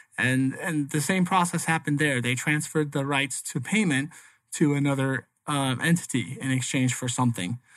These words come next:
Uh, although assignments don't, strictly speaking, require anything to be exchanged, but usually something is.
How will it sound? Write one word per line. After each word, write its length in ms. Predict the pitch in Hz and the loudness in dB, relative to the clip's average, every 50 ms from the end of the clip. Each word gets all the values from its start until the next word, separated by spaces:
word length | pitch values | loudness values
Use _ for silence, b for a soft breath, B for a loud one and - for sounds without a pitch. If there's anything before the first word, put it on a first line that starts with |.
| b b b b b - | b b b b b -4
Uh, 120 | 139 139 131 | 0 0 0
although 240 | 135 143 139 139 135 | 0 0 0 0 0
assignments 400 | 131 123 - 139 135 131 127 123 | 0 0 0 0 2 2 0 0
don't, 220 | - 147 131 120 - | 0 0 -2 -2 -2
strictly 720 | - - - - _ _ _ - - 175 170 - 143 131 | -6 -8 -10 -12 _ _ _ -2 0 0 0 0 -2 -2
speaking, 380 | 123 - - 127 123 127 123 120 | -2 -2 -4 -4 0 2 2 2
require 540 | 120 117 - - 156 143 143 139 135 139 | 2 2 0 2 2 2 2 2 -2 -2
anything 480 | 120 139 135 131 127 123 - 127 127 123 | -2 -2 0 0 0 0 0 0 0 0
to 100 | - 135 | 0 0
be 80 | 127 117 | 0 0
exchanged, 640 | 113 - - - - 123 113 90 80 92 120 - - - | 0 -2 -4 -4 -2 -2 -2 -2 -4 -6 -8 -10 -8 -8
but 100 | 131 131 | -6 -6
usually 320 | 139 139 127 - 123 120 | -4 -4 -4 -2 -2 -2
something 380 | 117 - 123 123 117 107 82 60 | 0 0 0 -2 -2 -2 -6 -6
is. 280 | 62 71 117 - - | -6 -6 -6 -8 -10